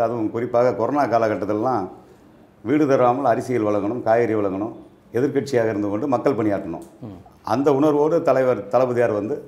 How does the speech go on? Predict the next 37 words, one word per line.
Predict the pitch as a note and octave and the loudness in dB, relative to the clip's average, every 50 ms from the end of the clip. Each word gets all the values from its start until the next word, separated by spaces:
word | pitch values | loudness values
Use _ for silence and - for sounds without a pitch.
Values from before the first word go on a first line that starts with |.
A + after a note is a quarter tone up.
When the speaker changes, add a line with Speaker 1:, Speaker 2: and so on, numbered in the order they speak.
| - - - | -18 -14 -10
Speaker 1:
எனக்கு | A2+ G2+ G2 | -8 -6 -4
இந்த | G2+ G2 | 0 0
வாய்ப்பை | A2 A#2+ G#2+ G2+ F#2+ | 2 0 0 -2 -6
கொடுத்திருக்கிறாரு. | G2 G2 F#2 G2 E2+ F2+ F2+ F2+ F2+ G#2 B2+ - - - - - - _ _ _ _ _ - - - _ _ _ _ - | -6 -6 -8 -8 -6 -6 -6 -6 -6 -6 -8 -8 -10 -16 -20 -20 -20 _ _ _ _ _ -20 -20 -20 _ _ _ _ -2
மக்கள் | B2+ C3+ - G3 F3 D#3+ | -2 0 2 4 4 4
மத்தியிலையும் | D#3 B2+ C#3 C#3+ D3+ D#3+ D3 | 4 4 4 4 4 4 4
நன்கு | C3+ C3+ C#3+ C#3+ C#3+ | 2 2 2 4 4
அறிமுகமாயிட்டேன். | B2 B2 C3+ C3 B2+ A#2 A2+ A2+ G#2+ G2+ G2 G2+ F#2+ | 4 2 2 0 -2 -4 -2 -2 -2 -4 -4 -4 -4
அந்த | F#2+ G2+ | -2 -2
ஒரு | G2 G#2 | -2 -2
பத்து | A2+ - A#2 A#2 | -4 -4 -4 -4
வருஷத்துல | A#2 G#2 B2+ A2 A#2 G#2+ F#2+ F2 - | -4 -4 -6 -2 -2 0 -2 0 -2
கடுமையாக | G#2+ G#2+ A2 G#2+ A2+ A#2 A2+ G#2 G#2 | -4 -4 -2 0 0 0 2 2 2
வேலை | A2 G#2+ | 0 0
பார்த்து | G2 F#2+ F2 E2 - B2+ A#2 A2 | 0 -2 -4 -6 -8 -8 -8 -8
மக்கள் | G#2+ G2 - C3+ A#2+ A#2 | -8 -6 -4 -4 -4 -4
மத்தியில் | G2+ A#2+ A#2+ A2+ | -6 -6 -6 -6
நன்கு, | G#2 G2+ G#2+ G#2+ G2 F#2+ | -6 -4 -4 -6 -6 -6
நன்கு | G#2 A2+ A#2 A2+ | -6 -4 -2 -2
அறிமுகமான | G#2+ G#2 G#2+ G#2+ G#2 G2 F#2+ F#2+ F#2 | 0 0 0 -2 -2 -4 -4 -4 -4
காரணத்தினால் | F2+ F#2 F2 F2 - - F#2 A2 A#2 - - - - - - _ - _ _ _ _ _ - | -6 -6 -6 -8 -8 -8 -8 -8 -10 -12 -16 -20 -20 -20 -20 _ -20 _ _ _ _ _ -8
நிச்சயமாக | A#2+ B2 C#3+ E3 D#3+ D3 D3+ D3+ D3+ D#3 | -4 0 2 2 4 6 6 6 6 6
நான் | D3 C#3+ A#2+ A#2+ | 4 2 2 0
வெற்றி | B2 A#2+ C#3+ D#3 | -2 0 2 2
பெறுவேன் | D3 C#3 B2 C3+ C#3+ C#3 C3 | 2 2 2 0 0 -2 -2
என்ற | A#2+ G#2+ A2+ A2+ G#2 F#2 F#2 F#2 - | -2 0 0 0 0 0 -2 -4 -4
கருத்து | - A#2+ C3 C3+ C3 C3 | -2 -2 -2 -2 -4 -4
கணிப்பு | A2+ A#2+ A2+ G2 - G2+ G2+ | -4 -4 -4 -4 -2 0 0
அடிப்படையில் | G#2 A#2 B2 - A2+ A2 A2 A2 B2+ C#3 C3+ C#3 - - - - - - - | 0 -2 -2 -2 0 0 0 0 0 -2 -4 -6 -10 -16 -20 -20 -20 -16 -14
எனக்கு | G2+ G2 F#2+ F#2 | -10 -8 -6 -4
இந்த | F#2+ G2 | 0 0
வாய்ப்பை | A2+ B2 A#2+ A#2 G#2+ | 2 0 0 -2 -2
வழங்கியிருக்கிறார்கள். | G2 G2+ G#2 G2 G#2 F#2+ E2+ E2+ F#2 F#2 E2+ F2+ A2 B2+ - - - - _ _ _ _ _ _ - | -2 -2 -2 -2 -4 -4 -4 -6 -6 -6 -6 -6 -8 -8 -10 -12 -18 -20 _ _ _ _ _ _ -6
இது | G#2 G2+ | -4 -4
மூன்றாவது | G2 A2 B2+ B2+ C3 B2+ A#2+ A2 | -2 -2 0 2 4 4 4 4
முறையாக | G#2+ A2 A2+ A#2 A#2 A2+ A#2 | 2 2 4 4 4 4 2
நான் | G#2+ G#2 G#2 F#2+ | 0 0 -2 -2